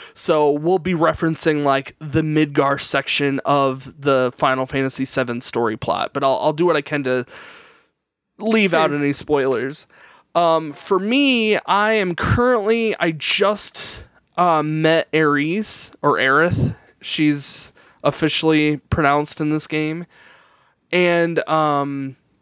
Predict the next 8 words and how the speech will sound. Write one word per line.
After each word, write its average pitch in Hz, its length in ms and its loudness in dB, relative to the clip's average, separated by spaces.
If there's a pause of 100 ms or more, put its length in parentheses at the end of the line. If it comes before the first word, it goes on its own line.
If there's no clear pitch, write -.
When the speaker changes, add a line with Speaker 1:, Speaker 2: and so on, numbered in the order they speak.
(840)
Speaker 1:
we 156 1080 0 (140)
just 175 300 0
made 165 180 2
it 156 120 -2
to - 120 2
her 139 100 2
mom's 127 300 -2
house. - 420 -8